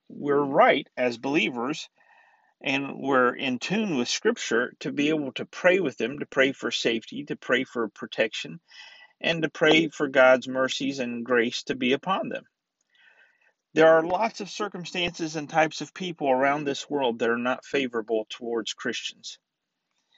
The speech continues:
And when believers travel,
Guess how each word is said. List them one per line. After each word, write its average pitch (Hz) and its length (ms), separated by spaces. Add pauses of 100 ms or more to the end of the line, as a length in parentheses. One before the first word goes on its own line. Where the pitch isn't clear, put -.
(460)
And 127 400 (400)
when 135 220
believers 135 720
travel, 123 600